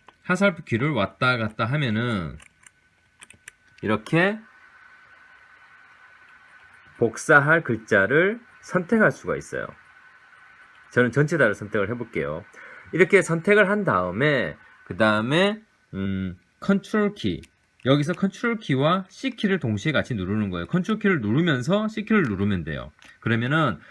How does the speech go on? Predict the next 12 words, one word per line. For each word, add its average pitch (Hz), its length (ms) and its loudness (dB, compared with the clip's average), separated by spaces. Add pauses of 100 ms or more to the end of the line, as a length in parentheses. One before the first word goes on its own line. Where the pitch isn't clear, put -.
(140)
복사가 156 460 0
됐어요. 80 440 -8 (200)
마인크래프트 185 520 4
상에서는 135 460 0
아무런 110 380 -2
변화가 104 320 -4
없지만, 95 640 -4 (340)
어, 92 380 -6
우리가 120 240 0
선택한 110 920 0
명령어가, 110 800 -2
글자가 104 720 -4